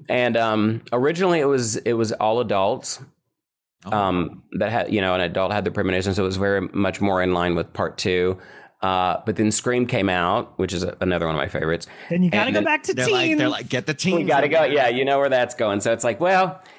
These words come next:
Speaker 1: teens are hot again, so let's go, let's make 'em all teenagers. And, um, honestly, it was a tough sell. Like, even with the producer, we worked on it so much with New Line, um, but they could not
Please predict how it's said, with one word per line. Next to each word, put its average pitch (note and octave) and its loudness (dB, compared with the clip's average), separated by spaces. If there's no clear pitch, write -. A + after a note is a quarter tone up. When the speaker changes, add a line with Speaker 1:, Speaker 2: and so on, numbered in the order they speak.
Speaker 1:
teens B3 2
are A#3 2
hot G3+ 2
again, C3+ 0
so C3 -2
let's C#3+ 0
go, E3 -2
let's C#3+ -2
make E3 0
'em D#3 -2
all D3 0
teenagers. G#2 0
And, C#3 2
um, C3 0
honestly, E3+ 0
it D3+ 2
was B3 0
a A3 0
tough C3 -2
sell. C3 2
Like, G2+ -2
even D3+ 2
with D3+ 0
the A#2+ -2
producer, A#2+ 0
we B2 0
worked B2 0
on B2+ 2
it B2 -2
so A2+ 0
much A2+ 0
with A#2 -2
New A#2+ 2
Line, A#2+ 2
um, G#2 0
but A#2 -4
they A#2+ -2
could A2 -6
not A2+ -2